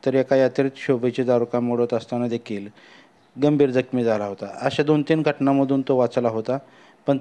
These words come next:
तरीही त्याने हा व्यवसाय करायचा सोडला नाही, अशी चर्चा ग्रामस्थांमधून आहे. शोभेचे दारू काम उडवत असताना वेगवेगळ्या ठिकाणी तीन वेळा दत्तात्रेय बिनगे याला गंभीर दुखापतींना सामोरे जावे लागले होते, पण कालच्या घटनेत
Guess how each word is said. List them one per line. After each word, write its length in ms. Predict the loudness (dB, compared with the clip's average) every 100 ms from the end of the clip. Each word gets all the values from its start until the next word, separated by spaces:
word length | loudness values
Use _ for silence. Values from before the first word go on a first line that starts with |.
| 2
तरीही 300 | 2 2 2
त्याने 280 | 2 2
हा 160 | 2 2
व्यवसाय 400 | 2 2 0 -2
करायचा 400 | 0 0 0 -4
सोडला 320 | -4 -2 -2
नाही, 340 | -2 -4 -8 -6
अशी 280 | -6 -4
चर्चा 380 | -2 0 0 0
ग्रामस्थांमधून 800 | 0 -2 -2 -6 -8 -6 -8 -8
आहे. 220 | -10 -12 -18 _ -20 -20 -20 -20 _ -4 2
शोभेचे 360 | 4 4 4
दारू 220 | 4 4
काम 260 | 4 2 2
उडवत 260 | 2 2 0
असताना 400 | -2 -2 0 2
वेगवेगळ्या 440 | 2 2 2 0
ठिकाणी 400 | -2 -4 -2 -2 -4 -2
तीन 200 | 0 2
वेळा 220 | 0 -2 -10 -20 -20 -20 _ 0
दत्तात्रेय 540 | 0 2 2 4 4
बिनगे 340 | 4 2 4 4
याला 200 | 4 2
गंभीर 340 | 0 2 2
दुखापतींना 600 | 0 -2 -2 -2 -2 -2
सामोरे 420 | -2 -2 0 0
जावे 240 | 0 0 0
लागले 200 | -2 -6
होते, 300 | -8 -12 -16 -18 _ _ _ _ -20 -20 _ _ -2
पण 100 | 0
कालच्या 360 | 2 2 2
घटनेत 340 | 2 0 0